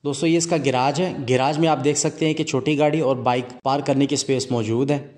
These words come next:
घर की इंस्टॉलेशन तकरीबन मुकम्मल हो चुकी है। फाइनल टच इंशाल्लाह तकरीबन, अ,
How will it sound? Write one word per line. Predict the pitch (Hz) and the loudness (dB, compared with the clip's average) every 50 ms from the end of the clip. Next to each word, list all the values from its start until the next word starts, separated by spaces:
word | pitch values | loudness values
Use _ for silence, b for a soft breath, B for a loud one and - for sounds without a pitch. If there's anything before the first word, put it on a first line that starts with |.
| - _ - | -20 _ -2
घर | 131 135 131 | 0 0 0
की | 135 139 160 165 | 2 2 0 2
इंस्टॉलेशन | 156 135 - 151 151 156 151 - 180 165 160 | 2 2 0 0 0 0 0 0 -2 -2 -2
तकरीबन | 165 160 160 - 180 196 180 190 | -2 -2 -2 0 0 2 2 2
मुकम्मल | 190 170 151 151 139 143 143 139 | 2 2 0 2 0 2 2 2
हो | 139 131 | 0 0
चुकी | 131 - 135 - - 131 120 | -2 -4 -4 -2 -2 0 0
है। | 117 120 B B B B B B B B _ - | 0 -2 B B B B B B B B _ -2
फाइनल | 151 143 143 151 165 170 | -2 -2 0 -2 -2 0
टच | 165 165 156 165 - | 0 -2 -2 0 0
इंशाल्लाह | 156 147 147 - 165 143 147 151 147 | 0 0 2 2 2 2 2 2 0
तकरीबन, | 147 143 - 139 139 135 123 135 135 127 127 B B B - - | 0 -2 0 0 0 2 2 0 0 -2 -4 B B B -8 -4
अ, | 127 | 0